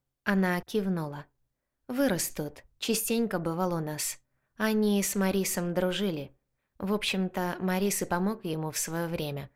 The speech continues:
Забрал с улицы, устроил подмастерьем к кузнецу. А потом и в школу помог попасть. Удивительно, что мальчик, выросший среди грязи и ненависти, видел красоту в окружающем мире.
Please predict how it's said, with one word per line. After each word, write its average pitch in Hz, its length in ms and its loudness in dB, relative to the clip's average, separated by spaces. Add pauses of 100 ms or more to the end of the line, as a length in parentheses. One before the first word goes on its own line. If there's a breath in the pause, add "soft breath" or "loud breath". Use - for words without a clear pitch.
(220)
Забрал 190 440 0
с - 120 -4
улицы, 160 480 -2 (240)
устроил 202 500 0
подмастерьем 175 800 -2
к - 80 -16
кузнецу. 170 720 -4 (320)
А 220 80 -4
потом 233 320 0
и 185 60 4
в - 40 -6
школу 170 360 -2
помог 160 380 -4
попасть. 156 540 -8 (280)
Удивительно, 190 720 2
что - 200 0
мальчик, 185 580 -2
выросший 185 540 2
среди 175 360 0
грязи 175 420 0
и 160 80 0
ненависти, 160 680 -2 (280)
видел 202 360 2
красоту 185 560 -4
в 175 40 -4
окружающем 160 720 -2
мире. 143 420 -6